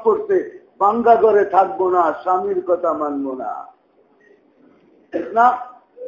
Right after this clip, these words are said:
হ্যাঁ? "তাকফুরনাল আশিরা ওয়া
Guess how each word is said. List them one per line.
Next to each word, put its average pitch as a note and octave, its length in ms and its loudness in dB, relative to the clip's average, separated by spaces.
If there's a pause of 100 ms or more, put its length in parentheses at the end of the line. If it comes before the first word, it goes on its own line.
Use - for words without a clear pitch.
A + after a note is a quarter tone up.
(360)
হ্যাঁ? C4+ 280 6 (640)
"তাকফুরনাল D4 800 4
আশিরা D4 800 6 (500)
ওয়া C4+ 140 6